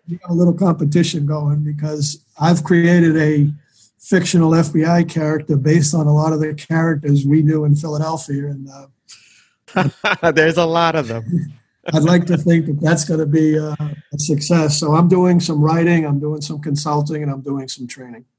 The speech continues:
Speaker 2: So I wanna leave you with the last word. What would you like to say?
Speaker 1: What I'd like to say is, again, uh, I can't stress enough that it's been an honor and a privilege to have been an F B I agent.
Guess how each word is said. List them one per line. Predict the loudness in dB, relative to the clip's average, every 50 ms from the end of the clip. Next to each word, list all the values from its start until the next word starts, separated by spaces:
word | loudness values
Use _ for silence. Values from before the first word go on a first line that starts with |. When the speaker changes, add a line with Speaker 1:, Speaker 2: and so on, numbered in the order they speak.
| _ _ _ _ _
Speaker 2:
So | -6 -2 0 0
I | 2 2
wanna | 2 2 2 2
leave | 4 4 4 2 2 2
you | 2 4 4 4 4 4 2 0 -2
with | -2 -2 -2 0
the | 0 -2
last | 0 0 0 0 0 0 -2 -4 -6 -14 -20 _ _ -16
word. | -10 -4 -2 -2 -2 -2 -4 -8 -12 _ _ _ _ _ _ _ _ _
What | -2 -2 0
would | 0 0
you | 0 0
like | 0 0 -2
to | -4 -6
say? | -6 -4 -4 -4 -4 -6 -12 -16 _ _ _ _ _ _ _ _ -4
Speaker 1:
What | -2 0 2
I'd | 2
like | 2 2 2 2
to | 0 0
say | 2 2 2 4 4 4 4 2 0 -2 -4
is, | -4 -2 -2 0
again, | 0 2 2 4 4 2 2 2 0 -2 -4 -8 -20 -20 _ _ _ _ _ _ _ 0
uh, | 2 2 2 0 0 -6 -18 -20 _ _ _ _ -6
I | -2 0
can't | 0 2 4 4 4 4 2 -2 -6
stress | -6 -2 2 2 2 4 4
enough | 2 4 4 2 2 0 0
that | 2 2
it's | 2 2 2
been | 2 2 2 2 2 4 2 2 0 -2 -6 -6
an | -4 -4
honor | -2 0 2 4 4 4 4 4
and | 2 0
a | 0
privilege | -2 0 2 2 4 4 4 2 2 0 -2 -6 -8
to | -4 0
have | 2 2 4
been | 4 2 2
an | 2 0
F | 0 -2 0
B | 2 2 2
I | 4 4 2
agent. | 2 2 2 2 2 2 2 0 -4